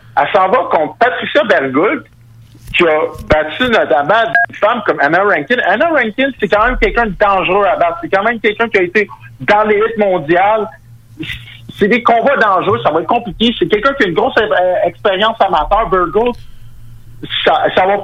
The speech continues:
pas être une partie de plaisir. Donc, moi, là, pour moi, j'y tire son chapeau, j'y, je lui tire mon chapeau, honnêtement, Marie-Ève Dicker, parce que,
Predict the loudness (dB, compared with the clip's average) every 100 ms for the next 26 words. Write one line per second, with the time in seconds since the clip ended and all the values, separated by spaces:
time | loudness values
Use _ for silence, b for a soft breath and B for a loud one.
0 | 0 0 2 0 -2 -4 -2 0 0 0
1 | -10 -10 -6 0 2 2 2 2 0 -4
2 | -10 -20 -14 0 0 0 -2 0 2 4
3 | 2 0 0 -2 0 0 0 -2 -6 -8
4 | 0 0 0 0 0 2 0 0 0 0
5 | -2 0 0 0 -2 -2 0 2 2 2
6 | 0 0 0 0 -2 0 0 0 0 -2
7 | 0 0 0 B B -4 -2 0 0 0